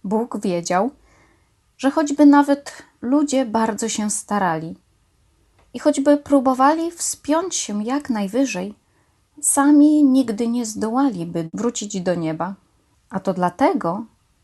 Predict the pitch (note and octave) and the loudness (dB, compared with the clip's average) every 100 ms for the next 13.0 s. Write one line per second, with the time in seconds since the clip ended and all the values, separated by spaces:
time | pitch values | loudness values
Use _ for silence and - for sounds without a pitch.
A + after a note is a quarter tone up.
0 | _ _ _ - F3 D#3+ D#3+ F#3 A#3+ D4 | _ _ _ -8 -6 -4 -4 0 2 2
1 | A#3 E3+ F3 A3+ B3+ A#3+ B3+ - _ _ | 0 -2 -2 0 0 0 -4 -8 _ _
2 | _ _ _ _ _ _ _ C4+ D4 D4 | _ _ _ _ _ _ _ 4 4 4
3 | D#4 D#4+ D#4+ G3 E3+ D#3+ - - F#3 F3+ | 0 4 4 2 -6 -8 -8 -2 -2 2
4 | F#3+ A#3 - - _ _ _ - A#3 - | 2 0 -12 -20 _ _ _ -4 -2 2
5 | A3+ A3+ A3+ - G#3 G#3+ - - _ _ | 2 2 -2 -8 -6 -4 -6 -8 _ _
6 | - C#4 C#4 C#4 C#4+ C4+ C4 C4 B3+ - | 0 2 4 4 6 4 2 0 0 0
7 | C#4+ C#4+ C4 B3+ F#3+ D#3+ F3 G3+ _ _ | 4 4 2 -4 -4 -4 -6 -8 _ _
8 | _ _ _ _ _ _ _ _ - G#3+ | _ _ _ _ _ _ _ _ -6 -6
9 | G#3+ G#3 - A#3+ E4 A#4+ D4+ G3 - - | -4 -6 -6 -4 -4 0 0 0 -4 -2
10 | F#3+ E3+ E3+ - - _ _ _ _ _ | -2 -2 -8 -14 -20 _ _ _ _ _
11 | _ _ _ - F#3 - F#3+ F3 G3+ A#3+ | _ _ _ -8 -4 -2 -2 -2 -2 -2
12 | G3 F#3+ G3+ G#3 A#3+ A#3 F#4+ D4+ - F3 | -2 -2 -2 -2 -4 0 2 2 0 -12